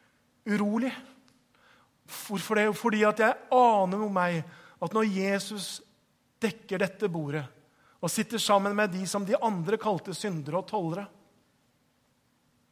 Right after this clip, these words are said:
og så var kanskje på en måte et sånt visst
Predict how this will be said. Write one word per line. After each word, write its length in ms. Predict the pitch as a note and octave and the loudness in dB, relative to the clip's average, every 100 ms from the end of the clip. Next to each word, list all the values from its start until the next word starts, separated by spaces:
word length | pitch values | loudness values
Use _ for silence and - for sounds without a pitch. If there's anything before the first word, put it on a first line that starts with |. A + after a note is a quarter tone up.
| - - _ _ _ _ _ _ _ _ - | -20 -20 _ _ _ _ _ _ _ _ -6
og 80 | G3 | 4
så 140 | B3 G#3+ | 6 8
var 140 | G#3+ | 6
kanskje 400 | A#3+ G3 - G#3+ | 4 0 2 0
på 120 | G3+ | 2
en 40 | G#3+ | 0
måte 220 | F#3+ G#3+ | 2 0
et 80 | G#3 | 0
sånt 160 | G3+ F#3+ | -4 -4
visst 220 | F3 | -8